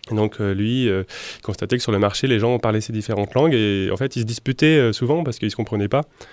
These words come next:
Et chacun parlait dans sa langue en essayant, voilà, de faire, euh, valoir sa langue, en dis-,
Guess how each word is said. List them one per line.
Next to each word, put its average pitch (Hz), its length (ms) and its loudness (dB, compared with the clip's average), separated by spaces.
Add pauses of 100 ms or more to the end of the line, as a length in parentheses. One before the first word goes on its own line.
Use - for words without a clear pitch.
(440)
Et 87 500 -2
chacun 110 420 -2
parlait 95 200 -4
dans 92 80 -4
sa - 120 -10
langue 117 260 2
en 92 100 2
essayant, 98 320 -4
voilà, 92 260 -4 (180)
de 107 80 -2
faire, 101 260 -6
euh, 90 120 -6
valoir 92 300 0
sa 120 140 2
langue, 131 300 2
en 92 160 0
dis-, 92 120 -8